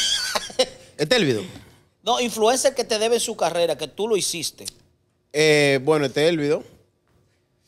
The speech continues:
Speaker 1: Eh, uno,
Speaker 2: Ujú.
Speaker 1: Brasil, por la frase de él, que salió de mí, y él luego la siguió y, y la pegó. Eh, Brasil. No sé, pero ellos después que han cogido su flow y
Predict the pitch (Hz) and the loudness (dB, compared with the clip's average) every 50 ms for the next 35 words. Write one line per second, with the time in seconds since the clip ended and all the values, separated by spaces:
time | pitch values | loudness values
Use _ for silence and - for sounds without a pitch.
0 | - - - 117 113 113 147 165 165 156 143 135 - _ _ _ _ _ 113 113 | -20 -12 -8 -6 -4 -4 -2 -2 -2 -2 -4 -6 -8 _ _ _ _ _ -20 -18
1 | 120 131 143 - 131 127 123 113 - - - 143 151 156 156 165 - - - 127 | -16 -16 -14 -8 -4 -4 -4 -4 -4 -6 -6 -4 -4 -4 -4 -6 -10 -10 -8 -6
2 | 117 120 117 - - 123 120 - - 135 131 127 127 131 135 135 139 139 _ _ | -4 -4 -6 -6 -6 -8 -8 -6 -6 -4 -4 -2 -2 -2 -4 -4 -8 -10 _ _
3 | _ _ _ - - 117 117 - 113 113 117 117 123 127 127 123 127 135 147 208 | _ _ _ -12 -12 -10 -8 -8 -8 -6 -6 -4 -4 -4 -6 -6 -6 -8 -10 -12
4 | _ _ _ _ _ _ _ _ _ _ _ - 117 113 120 127 127 131 131 127 | _ _ _ _ _ _ _ _ _ _ _ -10 -6 -4 -2 -2 -2 -2 -2 -4
5 | - - 123 123 131 135 131 127 127 120 120 110 - 117 113 117 110 - 127 127 | -4 -6 -6 -4 -4 -4 -4 -4 -4 -6 -6 -8 -8 -8 -8 -8 -8 -6 -6 -6
6 | 120 139 202 _ _ _ _ _ _ _ _ _ _ _ _ _ _ _ _ _ | -6 -8 -10 _ _ _ _ _ _ _ _ _ _ _ _ _ _ _ _ _
7 | _ _ _ _ _ _ - - - - - 113 113 113 113 113 113 110 104 - | _ _ _ _ _ _ -20 -20 -12 -6 -2 0 0 2 2 0 0 -2 -4 -4
8 | - - 131 139 156 196 247 - _ _ _ _ _ _ _ _ _ _ _ _ | -4 -4 -4 -4 -4 -6 -8 -12 _ _ _ _ _ _ _ _ _ _ _ _
9 | _ _ _ _ _ _ _ _ _ _ _ _ _ _ _ _ _ _ _ - | _ _ _ _ _ _ _ _ _ _ _ _ _ _ _ _ _ _ _ -6
10 | 110 127 135 131 - 135 139 156 151 151 147 143 139 143 156 175 175 175 151 160 | -2 -2 0 0 0 0 0 2 2 2 2 2 4 4 4 4 2 2 2 0
11 | 175 156 175 175 175 175 170 170 165 165 160 156 156 156 151 165 165 170 165 160 | -2 2 2 2 4 4 4 4 4 4 4 2 2 0 -2 -2 -2 0 -2 -4
12 | 156 - 160 - - 151 151 151 156 165 156 143 139 131 127 - | -4 -8 -12 -8 -4 -2 -2 0 0 0 -2 -2 -4 -4 -6 -10